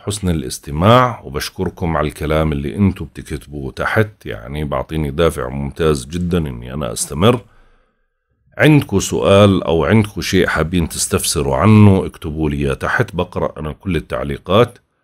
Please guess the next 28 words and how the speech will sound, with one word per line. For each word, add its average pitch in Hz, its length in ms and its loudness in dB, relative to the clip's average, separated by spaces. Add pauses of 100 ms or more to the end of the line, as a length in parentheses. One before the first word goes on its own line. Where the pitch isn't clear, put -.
(300)
في 123 160 0
تعليقات 90 680 2
انا 95 580 4 (100)
فورًا 87 460 2
بحط 65 460 -10
عليها 65 560 -2
لايك 87 440 2 (300)
اني 76 200 -6
قرأتها 95 840 0 (420)
واهتميت 80 580 -2
فيها، 104 540 2 (600)
بس 82 300 -2
ما 113 160 6
بيكون 90 360 2
عندي 87 240 4
الوقت 87 380 0
اني 71 160 -4
ارد 73 380 -2
عليها. 98 560 2 (440)
في 135 200 0
تعليقات 104 720 4
ما 127 300 6
برد 90 480 2
عليها 92 540 2
لانه 82 340 2
بتكون 95 640 0
اما 95 320 6
ناقصة 95 600 2